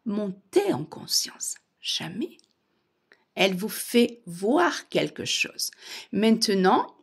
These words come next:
vous pouvez, à force de, d'avancer, c'est-à-dire à force de lâcher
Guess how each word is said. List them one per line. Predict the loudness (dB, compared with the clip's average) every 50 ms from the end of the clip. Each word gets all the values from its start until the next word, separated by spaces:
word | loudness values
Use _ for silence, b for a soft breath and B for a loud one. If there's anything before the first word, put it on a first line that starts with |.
| _ -14
vous | -8 -4 -2 -2 -2
pouvez, | -4 -4 -4 -4 -2 2 6 6 4 4 2 -8 -20 _ _ _ _ _ _ _ _
à | -6 -6 -6
force | -6 -4 2 4 4 4 4 2 -2 -2 -4
de, | -6 -6 -4 -2 -2 -2 -4 -8 _ _ _ _ -10
d'avancer, | -6 -2 2 2 4 2 2 0 -2 -2 0 0 0 0 0 -2 -4 -6 -10 _ _ _ _ _
c'est-à-dire | -4 0 2 2 2 4 4 2 2 2 0 0 0 2 2 0
à | -4
force | -2 -2 -2 -2 -2 -2 -2
de | -2 -2 -2 -2 B B B B B B B
lâcher | -8 -2 2 2 2 2 2 0 0 0 -2 -4 -8